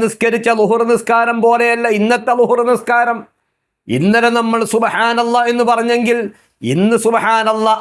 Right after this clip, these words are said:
ആ സുബ്ഹാനല്ലാടെ പവറല്ല. ഒരു സുന്നത്ത് ചെയ്താൽ ഫർളിൻ്റെ കൂലിയാണ്, ഒരു ഫർള് ചെയ്താൽ എഴുപത് ഫർളിൻ്റെ കൂലിയാണ്.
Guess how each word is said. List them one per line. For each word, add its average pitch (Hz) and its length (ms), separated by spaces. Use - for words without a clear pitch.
ആ 214 40
സുബ്ഹാനല്ലാടെ 208 880
പവറല്ല. 190 460
ഒരു 196 200
സുന്നത്ത് 208 500
ചെയ്താൽ 214 520
ഫർളിൻ്റെ 196 600
കൂലിയാണ്, 165 600
ഒരു 214 180
ഫർള് 220 380
ചെയ്താൽ 240 460
എഴുപത് 202 380
ഫർളിൻ്റെ 196 480
കൂലിയാണ്. 170 640